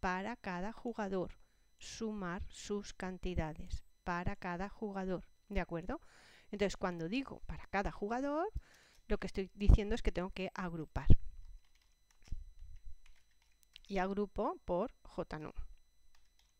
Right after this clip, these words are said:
¿Vale? Vamos a poner aquí J punto J num. ¿De acuerdo? Entonces, vamos a ver, eh, ahora qué es lo que pasa, porque no he cambiado. Aquí tengo un select asterisco. ¿Qué va a pasar?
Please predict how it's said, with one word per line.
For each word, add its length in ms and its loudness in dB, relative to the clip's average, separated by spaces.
¿Vale? 300 12
Vamos 180 -8
a 60 -4
poner 240 -8
aquí 320 -2
J 380 -4
punto 360 -4
J 320 -12
num. 160 -12
¿De 80 -6
acuerdo? 480 -2
Entonces, 520 2
vamos 380 -2
a 60 -2
ver, 300 -4
eh, 540 0
ahora 280 0
qué 140 -4
es 180 6
lo 80 4
que 120 -2
pasa, 360 0
porque 240 -4
no 120 -2
he 40 -4
cambiado. 400 -2
Aquí 160 -8
tengo 220 -2
un 80 4
select 400 0
asterisco. 760 -6
¿Qué 160 0
va 280 -4
a 40 -2
pasar? 480 2